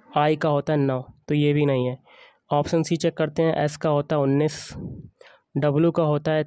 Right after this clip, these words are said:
तेईस, फिर देखिए आई आ गया, तो ये भी नहीं है। तो आपका राइट आंसर बनेगा ऑलमोस्ट,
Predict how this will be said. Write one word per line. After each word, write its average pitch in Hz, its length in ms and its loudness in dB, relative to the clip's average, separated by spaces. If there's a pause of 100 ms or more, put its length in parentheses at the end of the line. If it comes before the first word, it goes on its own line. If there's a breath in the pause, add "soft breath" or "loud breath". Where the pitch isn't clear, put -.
तेईस, 147 380 0
फिर 165 200 -2
देखिए 165 280 0
आई 143 180 2
आ 131 100 0
गया, 131 180 -4
तो 147 120 -4
ये 147 180 2
भी 147 120 2
नहीं 131 180 2
है। 127 100 -2 (480 loud breath)
तो 180 60 2
आपका 165 300 0
राइट 156 240 0
आंसर 156 280 0
बनेगा 151 360 2
ऑलमोस्ट, 131 640 -2